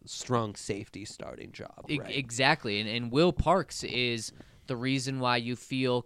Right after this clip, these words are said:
Speaker 2: comfortable doing this,
Speaker 1: Yeah.
Speaker 2: even if you don't go out and get a safety next year or, or
Speaker 1: Right.
Speaker 2: this year in free agency. And Darian had, had a great run with the Broncos.
Speaker 1: Oh,
Speaker 2: When
Speaker 1: man.
Speaker 2: he signed,
Speaker 1: Amazing.
Speaker 2: that was the start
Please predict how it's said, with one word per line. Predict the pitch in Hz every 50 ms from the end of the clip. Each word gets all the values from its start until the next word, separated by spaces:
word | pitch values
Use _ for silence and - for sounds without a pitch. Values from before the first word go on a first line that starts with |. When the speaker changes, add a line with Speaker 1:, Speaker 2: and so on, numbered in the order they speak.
| _ -
Speaker 2:
comfortable | - - 160 156 165 - - 175 160 147 156 156
doing | 131 147 139 143 151 160 175
this, | 180 196 202
Speaker 1:
Yeah. | 113 110 107 101 - - - - - _ _ _ -
Speaker 2:
even | 156 160 160 165 180
if | 170 151 -
you | 131 131
don't | 123 110 135 139 151 147 -
go | 127 117
out | 113 107 101 -
and | - 117
get | 117 117 107
a | 107
safety | - - 117 110 110 - - 110 107
next | 110 120 131 - - - -
year | 123 107 107 95
or, | - 123 127 117 107 120
or | 117
Speaker 1:
Right. | 117 107 101
Speaker 2:
this | 135 139 - -
year | 135 127 123 117
in | 113 113
free | - - 117 113 110
agency. | 123 160 180 147 135 120 113 - - 123 120 117 113 - - - - - - - -
And | - 139 151 156 160 165 165 135
Darian | 160 175 202 220 233 220 196 180
had, | 180 185 170 160 151 127
had | - - 165 170
a | 165
great | 147 123 135 160 180 190 -
run | 147 147 127 110 98 90 - _
with | - 135 139 -
the | 139
Broncos. | 117 131 131 127 127 151 175 175 131
Speaker 1:
Oh, | 107
Speaker 2:
When | - 107
Speaker 1:
man. | 113 123
Speaker 2:
he | 208 220
signed, | 185 - - 185 175 175 185 160 135
Speaker 1:
Amazing. | 123 - 131
Speaker 2:
that | 135 160 170
was | 180 185 139 117
the | 117 117
start | 110 - - - - - 143 139 156 180 185 -